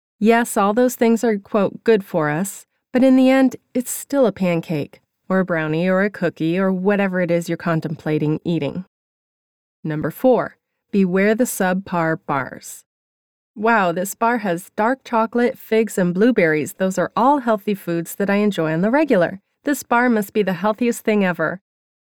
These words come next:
Actually, it's just a dense brick of dates, nuts, and other fruits. Very little protein, a ton of sugar, and more calories than you think. It's real food, it's nothing our bodies aren't expecting,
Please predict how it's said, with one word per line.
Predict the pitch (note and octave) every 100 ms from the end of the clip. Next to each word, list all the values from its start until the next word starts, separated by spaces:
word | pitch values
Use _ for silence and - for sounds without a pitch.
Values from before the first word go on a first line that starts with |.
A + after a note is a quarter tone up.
| _ _
Actually, | A#3+ B3+ - C#4 C4+ C4
it's | A3+ -
just | C#4+ C#4 -
a | G#3
dense | G3 G#3 G#3 -
brick | G3 G3
of | F#3+ -
dates, | G3+ G#3 - -
nuts, | F#3 F3+ F3+ -
and | F#3+
other | E3+ D#3 D3+
fruits. | - F#3+ - - - - _ _ _
Very | F#3+ F#3 G3+
little | A#3 C4+
protein, | B3 G#3+ G3+ G#3+ G3+ G3+ G3
a | F#3
ton | - - C#4
of | F3
sugar, | - G#3+ D#3+ C#3+ C#3 _ _
and | F#3 G3+
more | G#3 A#3+
calories | G#3+ A3 F#3+ E3 -
than | D#3+
you | D3+
think. | C#3+ E3 - - - _ _ _ -
It's | G3 A#3
real | C#4+ D#4+
food, | - D#4+ B3+ D#3 E3+ -
it's | G#3 -
nothing | A3 B3 C4 A#3
our | G#3
bodies | G#3 G#3+ G#3
aren't | G3+ F#3 F3+
expecting, | - - C#4 - - D3+ C#3